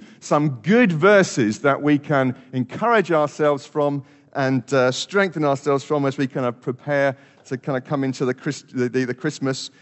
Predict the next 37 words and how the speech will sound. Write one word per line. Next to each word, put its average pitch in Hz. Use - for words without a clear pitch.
season. 170
So 190
this 233
is 247
how 202
it 185
starts 165
in 151
verse 156
one. 131
"In 180
the 180
ninth 226
year 190
of 160
his 151
reign," 131
that's 127
Zedekiah's 135
reign, 110
"in 170
the 160
tenth 220
month, 160
on 160
the 156
tenth -
day 220
of 180
the 139
month, 120
Nebuchadnezzar, 196
king 214
of 156
Babylon, 151
came 202
with 156